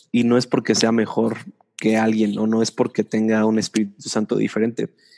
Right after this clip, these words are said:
sino es porque lo he practicado. Y creo que, o sea, y, y, y, y, y me gusta porque no suena muy espiritual, pero la mejor forma de crecer en tu relación con el Espíritu Santo es practicando. O sea,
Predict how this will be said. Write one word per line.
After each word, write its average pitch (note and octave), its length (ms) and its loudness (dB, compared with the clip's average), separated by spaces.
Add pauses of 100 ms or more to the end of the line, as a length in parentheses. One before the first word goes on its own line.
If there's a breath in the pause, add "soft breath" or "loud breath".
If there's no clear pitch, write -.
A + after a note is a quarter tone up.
(160 soft breath)
sino A2+ 240 0
es A2 120 0
porque - 280 0
lo A2 140 2
he G#2+ 40 2
practicado. G#2+ 720 -4 (600 soft breath)
Y A#2 140 -2
creo A2+ 300 0
que, A#2 720 0 (240)
o A#2+ 80 -2
sea, A2+ 200 2
y, A2 100 4
y, G#2+ 240 0
y, G#2+ 320 2
y, A2 340 2
y A#2 40 2
me A2 100 2
gusta A#2+ 260 0
porque A2+ 240 0
no A2+ 220 2
suena A#2 240 2
muy A2+ 180 2
espiritual, A2 500 -2
pero A2 160 0
la A2+ 120 0
mejor G#2+ 320 0
forma B2 280 2
de A2+ 100 0
crecer A2+ 460 2 (420 loud breath)
en A2+ 180 -2
tu A#2 100 2
relación A2+ 460 2
con A2+ 160 2
el A2+ 100 0
Espíritu A2 460 0
Santo A#2 580 -2 (680 loud breath)
es A2+ 260 2
practicando. A2+ 800 -2 (380)
O A2+ 100 -4
sea, A2 340 -2